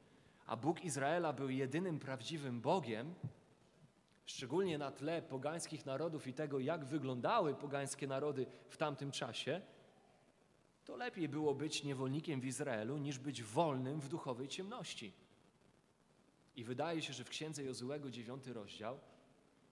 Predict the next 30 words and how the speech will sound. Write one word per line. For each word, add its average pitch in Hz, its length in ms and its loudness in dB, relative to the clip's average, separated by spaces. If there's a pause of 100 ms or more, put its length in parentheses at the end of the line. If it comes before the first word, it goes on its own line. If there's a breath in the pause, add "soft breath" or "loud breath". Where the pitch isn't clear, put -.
fragment 135 480 -4
do 123 100 -8
przeczytania 127 680 -6
samodzielnie, 123 680 -6
gdzieś 113 180 -10
tam 110 220 -8
w 101 60 -12
domu, 117 260 -4
może 113 240 -8
w - 100 -16
tygodniu, 110 460 -6 (680 loud breath)
widzimy, 160 320 0
że 160 140 0
Gebo-, 165 520 2
Gibo-, 160 460 0
Gibeonici, 156 960 0 (600)
wydaje 135 340 -2
się, 143 140 -4
że 151 140 0
rozumieli 165 580 -2 (120)
tę 110 140 -4
prawdę 104 420 -4 (560)
i 139 60 -4
skorzystali 165 640 -2
z 131 80 -2
okazji, 139 400 0
by 165 140 0
być 123 260 -2
niewolnikami 165 640 -4
Izraela, 147 520 -6